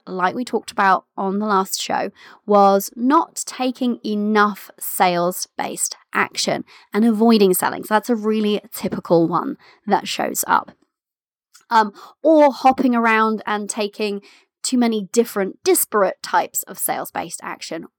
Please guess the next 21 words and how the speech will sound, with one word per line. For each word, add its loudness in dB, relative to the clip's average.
or 6
doing -2
what -6
you -12
think -2
are 6
sales-based -6
activities, -6
but 4
really 2
they're 4
not, -2
like 2
I 2
was 0
mentioning -4
earlier, -2
like -2
messing 0
around 6
with 2